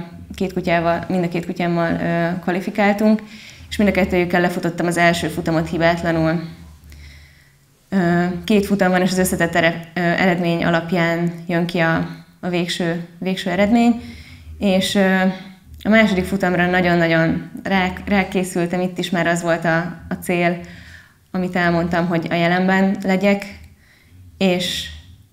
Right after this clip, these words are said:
mind a két futamban egy-egy pillanatra nagyon nyilvánvalóan bejött egy-egy gondolat,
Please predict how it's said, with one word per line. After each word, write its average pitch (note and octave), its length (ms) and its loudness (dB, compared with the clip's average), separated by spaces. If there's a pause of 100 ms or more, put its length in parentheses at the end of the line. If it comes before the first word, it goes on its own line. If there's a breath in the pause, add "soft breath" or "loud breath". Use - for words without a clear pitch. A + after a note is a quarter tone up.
(800)
mind A3 200 6
a G3+ 60 4
két F#3+ 200 0
futamban F3 760 0
egy-egy F3+ 380 2
pillanatra E3+ 760 0 (140)
nagyon A3+ 180 8
nyilvánvalóan E3 720 4
bejött E3 420 0
egy-egy E3 360 2
gondolat, D#3+ 560 0